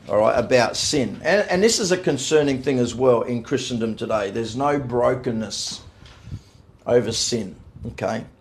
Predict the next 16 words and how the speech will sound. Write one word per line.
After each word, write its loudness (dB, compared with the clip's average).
There's 4
remorse. 4
I 2
believe 4
in 2
repentance. 0
There's, 2
there's 0
hardly 0
any 2
repentance -2
out -2
there. -2
Zach, -8
good -8
morning. -6